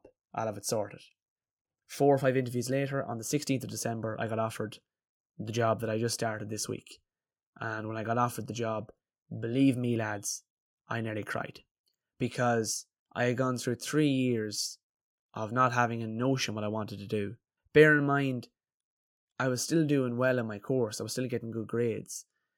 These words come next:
So people looking in thought everything was fine. But I had spent three years not knowing where my future lay or what I was going to do or what I wanted to do. And now I had found an area. Now I had found a crack in the door. And having started this job in this career path, I couldn't be happier.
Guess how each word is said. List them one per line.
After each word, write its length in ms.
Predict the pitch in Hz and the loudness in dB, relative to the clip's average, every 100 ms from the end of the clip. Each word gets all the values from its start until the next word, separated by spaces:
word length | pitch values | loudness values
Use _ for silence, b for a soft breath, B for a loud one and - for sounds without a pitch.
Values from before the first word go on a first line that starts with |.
| _ _ - | _ _ -6
So 160 | - | -4
people 320 | - 147 147 | 0 0 2
looking 280 | 127 120 120 | 2 0 -2
in 200 | 127 120 | -2 -4
thought 240 | 117 117 113 | -2 -2 -2
everything 300 | 113 113 107 | -4 -6 -8
was 120 | 104 | -6
fine. 360 | 127 123 - - _ _ _ _ | -4 -4 -6 -14 _ _ _ _
But 80 | 123 | 0
I 80 | 123 | 2
had 100 | 117 | 2
spent 260 | - 120 113 | 0 -6 -6
three 280 | - 143 | -2 -2
years 640 | 131 127 117 107 110 - - _ | 0 0 0 -2 -6 -10 -12 _
not 260 | 123 123 123 | -4 -2 -2
knowing 260 | 127 120 110 | -2 -2 -4
where 300 | 113 131 127 | -2 -2 -2
my 140 | 113 | -4
future 400 | - 120 - 110 | -6 -6 -4 -6
lay 240 | 113 110 | -4 -4
or 80 | 107 | -4
what 160 | 113 120 | 0 0
I 20 | |
was 100 | 113 | 0
going 140 | 110 | -4
to 60 | 110 | -6
do 200 | 113 107 | -4 -4
or 60 | 107 | -2
what 160 | 117 | -2
I 40 | 107 | 0
wanted 320 | 120 151 - | -2 -2 -8
to 80 | 120 | -10
do. 200 | 98 127 _ _ _ _ _ _ _ _ _ - | -10 -10 _ _ _ _ _ _ _ _ _ -8
And 100 | 117 | 0
now 180 | 120 117 | 4 4
I 100 | 110 | 2
had 100 | 110 | -2
found 280 | 120 113 | -2 -2
an 140 | 110 113 | -4 -2
area. 240 | 113 107 | -2 -2
Now 220 | 107 117 | -2 -2
I 80 | 117 | -2
had 160 | 110 110 | -4 -4
found 260 | 123 117 | -4 -4
a 40 | 107 | -4
crack 280 | - 117 113 | -6 -6 -6
in 80 | |
the 80 | 110 | -4
door. 360 | 113 113 104 - _ _ _ _ _ _ | -2 -2 -4 -10 _ _ _ _ _ _
And 560 | 113 110 107 104 104 - _ _ - | -6 -6 -6 -8 -12 -16 _ _ -10
having 400 | - 113 110 107 - | -4 -4 -4 -10 -10
started 480 | - 123 139 127 | -2 4 4 2
this 140 | 113 107 | -6 -6
job 260 | 110 107 | -4 -4
in 60 | 110 | -6
this 100 | 104 | -10
career 280 | - 110 107 | -8 -6 -6
path, 240 | 113 107 - | -8 -10 -10
I 60 | |
couldn't 260 | - 117 107 | -6 -6 -6
be 80 | 110 | -6
happier. 420 | 123 135 113 | -6 -8 -10